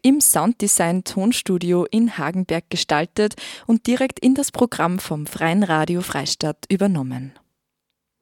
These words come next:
Das war eine weitere Ausgabe des Infopodcasts im Freien Radio Freistadt. Diese und viele weitere Sendungen können im Online-Archiv der Freien Medien unter w w w punkt c b a punkt f r o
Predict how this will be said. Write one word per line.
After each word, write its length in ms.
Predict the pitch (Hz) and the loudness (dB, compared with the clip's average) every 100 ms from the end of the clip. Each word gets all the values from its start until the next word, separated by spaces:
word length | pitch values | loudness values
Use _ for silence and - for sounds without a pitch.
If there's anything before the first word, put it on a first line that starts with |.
| _ | _
Das 280 | - 262 - | 0 2 4
war 260 | 180 175 175 | 4 4 2
eine 200 | 165 160 | 0 2
weitere 340 | 180 233 208 156 | 0 0 -2 -2
Ausgabe 500 | 180 - 175 170 175 | 0 0 -2 -2 -2
des 160 | 165 | -2
Infopodcasts 1040 | - 285 269 - 190 - - 180 185 - - | 0 2 0 0 -4 -4 -2 0 0 -4 -4
im 100 | 311 | -4
Freien 300 | - 165 165 | -2 -2 0
Radio 380 | 156 147 156 165 | 0 0 0 -2
Freistadt. 760 | - 127 - - - - - - - - - - | -4 -6 -4 -6 -8 -14 -18 -18 -18 -20 -12 -4
Diese 380 | 196 - 190 | 0 2 2
und 160 | - 180 | 0 -4
viele 320 | - 175 160 | -2 -2 2
weitere 380 | 160 226 262 262 | 0 2 0 2
Sendungen 520 | - 240 240 240 240 - - - | 4 4 6 6 4 2 -10 -6
können 280 | - 247 285 | 2 4 6
im 140 | 240 - | 4 4
Online-Archiv 800 | 175 196 202 185 190 - 202 - | 2 2 2 -2 -4 -2 -2 -2
der 180 | 160 156 | -4 -4
Freien 420 | - 160 170 202 | -2 0 2 2
Medien 480 | 185 185 180 180 180 | 2 2 2 0 2
unter 460 | 190 185 - 143 - | 0 0 -4 -8 -4
w 140 | 185 175 | -2 2
w 160 | 180 | 2
w 180 | 185 247 | 2 0
punkt 540 | - 226 220 - - - - - | 2 2 2 0 -12 -20 -14 0
c 180 | - 240 | 2 2
b 140 | 277 | 2
a 160 | 190 180 | 0 -2
punkt 640 | - - 185 196 - - - | -2 -2 0 -2 -6 -10 0
f 260 | 208 - - | 0 0 -2
r 260 | 233 214 160 | 0 0 0
o 240 | 151 | 0